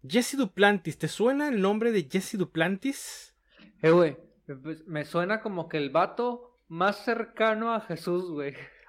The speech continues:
Speaker 1: Ah,
Speaker 2: Suena como
Speaker 1: justa, justa pinchemente.
Speaker 2: ¿Sí? ¿Cuál, cuál chaca de Virgo y cuál pinches <laughs> mamás de esas? Tú, tú no entendiste ese chiste, tú, no te rías, güey.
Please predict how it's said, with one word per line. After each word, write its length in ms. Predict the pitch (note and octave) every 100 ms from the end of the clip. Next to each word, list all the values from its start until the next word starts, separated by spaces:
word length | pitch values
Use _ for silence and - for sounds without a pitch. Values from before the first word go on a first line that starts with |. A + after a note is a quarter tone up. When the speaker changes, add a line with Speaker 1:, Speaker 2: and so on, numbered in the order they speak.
| _
Speaker 1:
Ah, 260 | G#3+ A#3+ - -
Speaker 2:
Suena 200 | - D4+
como 200 | A#3+ A#3 G3+
Speaker 1:
justa, 280 | - E4+ E4+ _ _
justa 640 | - C#4+ C#4+ - - B3+ -
pinchemente. 840 | A3+ A3+ - G3 E3+ D#3+ - A#2 _ _ _ _ _ _
Speaker 2:
¿Sí? 220 | - G#3+ - - -
¿Cuál, 400 | - C4 C#4 - -
cuál 240 | C4 C#4+ -
chaca 500 | - G3 G3+ - F#3
de 140 | E3
Virgo 800 | D3 D3+ D#3+ D#3 D#3+ D3+ D#3 D3+
y 140 | D3+ C#3
cuál 280 | E3 D#3+ D#3+
pinches 600 | F#3 F#3 E3+ B3 G3+ F3
<laughs> 0 |
mamás 440 | F3+ E3+ D3+ E3 E3+
de 40 | E3+
esas? 140 | D#3+ - F3 - D3 D#3+
Tú, 160 | F#3+ -
tú 100 | A#3
no 100 | C4
entendiste 380 | C4 A3 A3 B3
ese 80 | A#3+
chiste, 440 | B3 A#3 A#3+ F3 - -
tú, 140 | F#3+
no 140 | E3+ F3
te 120 | A3
rías, 320 | G#3 A3+ A3
güey. 280 | F#3+ E3 D#3+